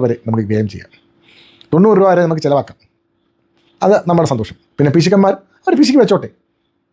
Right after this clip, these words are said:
ദരിദ്രവാരികളാണ്, അവർ പിശുക്കി വെക്കും, അവർ അടുത്ത തലമുറ അത് ദൂർത്തടിക്കും. ഇതാണ് ധനം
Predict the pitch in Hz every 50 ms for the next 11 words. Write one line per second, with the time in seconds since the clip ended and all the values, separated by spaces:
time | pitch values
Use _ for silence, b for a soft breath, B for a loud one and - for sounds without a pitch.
0 | _ _ - 175 180 185 180 180 180 170 160 156 131 113 - _ - 147 151 156
1 | 160 151 170 170 165 156 214 - 151 151 147 151 185 202 196 156 147 147 151 139
2 | 131 127 113 117 90 82 73 _ _ _ _ _ _ _ _ _ _ _ b b
3 | b b b - 156 160 147 147 151 135 131 135 151 165